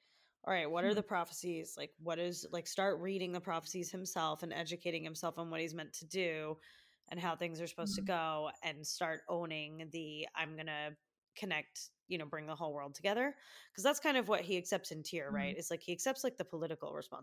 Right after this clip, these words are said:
Speaker 2: Mm-hmm.
Speaker 1: responsibility of being the dragon and is just like, "Okay, like,
Speaker 2: Yeah.
Speaker 1: I'm gonna be in charge of this city and, like, fuck you," and does, like, makes, like, crazy decisions around, like, food rations and stuff, and then is like,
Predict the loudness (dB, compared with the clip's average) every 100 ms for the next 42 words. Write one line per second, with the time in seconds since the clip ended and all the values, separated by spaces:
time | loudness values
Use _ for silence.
0 | -2 0 0 -2 -6 -6 -8 -8 -8 -8
1 | -8 -12 -16 -10 -6 -4 -4 -2 0 -2
2 | -2 -2 -2 -2 -8 -20 -20 _ _ 4
3 | 6 6 4 2 2 4 6 6 4 2
4 | -8 -4 2 2 2 0 2 2 2 0
5 | 0 0 0 -2 -4 -6 -8 0 0 2
6 | -2 -4 -2 -2 0 -2 -2 -2 -2 -2
7 | -4 -2 -2 -4 -6 -4 -4 -6 -6 -6
8 | -8 -6 -6 -4 -6 -8 -12 -10 -4 -4
9 | -4 -8 -10 -8 -8 -6 -4 -6